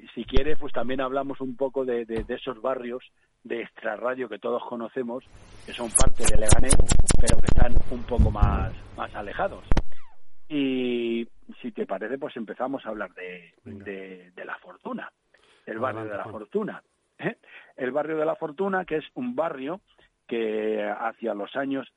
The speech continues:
Speaker 1: sesenta del siglo pasado, pues, eh, era prácticamente un, un, un secarral, era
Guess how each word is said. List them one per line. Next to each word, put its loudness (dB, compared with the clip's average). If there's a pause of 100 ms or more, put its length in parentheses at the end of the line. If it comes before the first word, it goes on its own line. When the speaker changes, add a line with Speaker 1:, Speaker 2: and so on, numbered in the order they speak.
(120)
Speaker 1:
sesenta -12
del -14
siglo -10
pasado, -8 (400)
pues, -10 (120)
eh, -12 (140)
era -10
prácticamente -8
un, -8
un, -12 (100)
un -8 (100)
secarral, -10
era -8